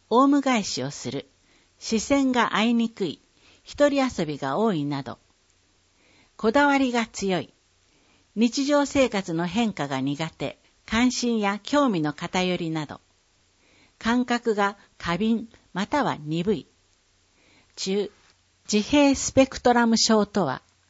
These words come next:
自閉症やアスペルガー症候群などを統合した診断名。注意欠陥多動性障害、かっこ注意欠如、多動症、かっ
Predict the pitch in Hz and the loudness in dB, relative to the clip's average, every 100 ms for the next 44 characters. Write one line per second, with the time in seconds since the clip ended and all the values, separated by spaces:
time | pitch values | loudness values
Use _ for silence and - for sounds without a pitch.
0 | _ _ 151 208 233 294 277 277 262 233 | _ _ -4 -2 4 4 4 4 6 6
1 | 196 - - 180 - 285 277 262 254 247 | 4 0 -4 -4 0 2 2 4 4 4
2 | - 240 233 233 214 170 175 175 185 151 | 4 4 4 4 4 4 0 0 0 2
3 | 147 156 - 220 254 247 226 214 - 202 | 2 0 4 6 6 6 4 2 0 0
4 | 202 - 220 214 208 175 139 127 - _ | 0 2 2 4 4 4 0 -4 -8 _
5 | _ _ _ _ _ _ _ - - 294 | _ _ _ _ _ _ _ -6 0 2
6 | 285 269 - 247 247 - 233 233 202 208 | 2 0 0 -2 -2 -2 0 0 0 2
7 | 254 262 240 247 233 220 233 202 156 131 | 4 4 2 2 2 2 2 2 2 -4
8 | 120 - _ - _ - 233 - - 127 | -8 -12 _ -20 _ -8 -8 -8 -6 -6
9 | - _ _ - 277 285 269 262 254 208 | -8 _ _ 0 2 4 2 0 -2 -2
10 | 143 131 - _ _ _ _ - 175 202 | -4 -6 -8 _ _ _ _ -6 0 4
11 | 240 226 - 196 156 - _ _ - 214 | 4 2 0 0 0 -4 _ _ -14 -12